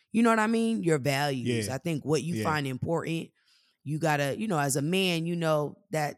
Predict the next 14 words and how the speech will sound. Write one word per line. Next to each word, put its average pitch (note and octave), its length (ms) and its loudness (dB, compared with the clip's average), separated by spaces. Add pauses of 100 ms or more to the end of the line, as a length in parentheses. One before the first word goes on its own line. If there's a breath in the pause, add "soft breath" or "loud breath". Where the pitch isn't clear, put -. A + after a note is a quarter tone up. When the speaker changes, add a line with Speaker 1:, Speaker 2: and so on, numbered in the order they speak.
Speaker 1:
social F3 380 -4
media F#3 340 -2
shit D#3 200 -2
ain't C3+ 180 -4
important. B2 440 -10 (480)
Motherfuckers D3+ 540 -4
knowing D3 300 -2
that B2 140 -4
we're C#3 120 -6
on C3 140 -6
a A2+ 60 -10
date C3+ 340 -6
ain't C3 160 -8
important. C3 440 -10